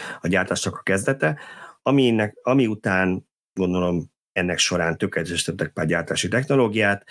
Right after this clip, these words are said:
és most, ö, több nagy új eszköz érkezett a gyárba, és általában most indult újra a termelés napokban, tehát most kezdődik az igazi nagy volumen majd talán a Cybertruckból,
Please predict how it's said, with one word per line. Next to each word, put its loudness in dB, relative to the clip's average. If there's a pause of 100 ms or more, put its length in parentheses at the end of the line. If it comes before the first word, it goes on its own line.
(360)
és 0
most, 0
ö, 2 (180)
több 0
nagy 0
új 2
eszköz 0
érkezett -2
a -2
gyárba, 0
és 0
általában -2
most -2
indult 0
újra 0
a -4
termelés -2
napokban, 0
tehát -10
most 0
kezdődik -2
az -4
igazi 0
nagy 0
volumen 0
majd -2
talán -4 (380)
a -4
Cybertruckból, 2